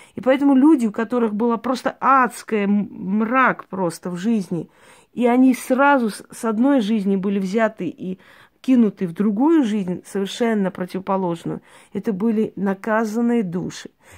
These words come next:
И вот печать наказанной души может быть у некоторых людей, которые,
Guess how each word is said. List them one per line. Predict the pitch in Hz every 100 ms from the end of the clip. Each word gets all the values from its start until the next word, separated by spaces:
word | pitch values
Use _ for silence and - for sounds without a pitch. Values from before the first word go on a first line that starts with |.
| _
И | 190
вот | 233 -
печать | 240 - 285 294
наказанной | 226 208 240 220 202 185 170
души | 165 185 - 240 277 - - -
может | 202 233 190 175
быть | 180 180 180
у |
некоторых | 180 208 208 - 190 185
людей, | 180 180 170 170
которые, | 151 185 185 240 240